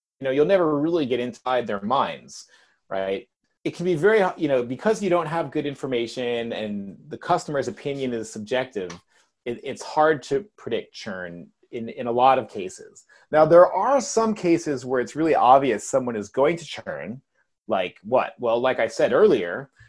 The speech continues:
if someone's not using your product at all,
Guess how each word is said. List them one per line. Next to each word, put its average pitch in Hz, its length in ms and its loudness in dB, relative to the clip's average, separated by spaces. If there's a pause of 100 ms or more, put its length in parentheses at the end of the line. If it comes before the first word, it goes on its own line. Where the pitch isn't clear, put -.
(140)
if 143 100 -2
someone's 247 320 2
not 147 280 2
using 143 360 -2
your 123 140 2
product 135 520 4
at 104 80 2
all, 80 420 2